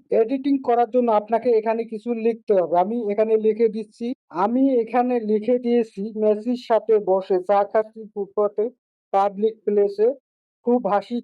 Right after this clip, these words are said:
খুশি ভাবে এরকম ইমেজ তৈরি করে দাও।" লেখা হয়ে গেলে এখান থেকে দেখতে পাচ্ছেন টিক চিহ্নটা, এই টিক চিহ্নটাতে ট্যাপ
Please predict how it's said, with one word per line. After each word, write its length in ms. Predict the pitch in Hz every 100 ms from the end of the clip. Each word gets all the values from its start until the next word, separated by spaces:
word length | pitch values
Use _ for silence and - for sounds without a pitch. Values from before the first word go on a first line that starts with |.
| -
খুশি 320 | 214 214 240
ভাবে 380 | 180 196 190 233 262
এরকম 400 | 233 220 240 233
ইমেজ 300 | 226 220 226 226
তৈরি 260 | 220 214 208
করে 220 | 185 165
দাও।" 200 | 160 123 - _ _ -
লেখা 240 | 214 240
হয়ে 180 | 240 240
গেলে 160 | 254 254
এখান 220 | 226 220
থেকে 180 | 226 226
দেখতে 280 | 208 208 214
পাচ্ছেন 360 | 208 208 233
টিক 240 | 214 226 214 -
চিহ্নটা, 500 | 220 202 202 208 - _ _ -
এই 140 | 208
টিক 280 | 214 240 226
চিহ্নটাতে 520 | 226 220 208 214 208
ট্যাপ 240 | 220 208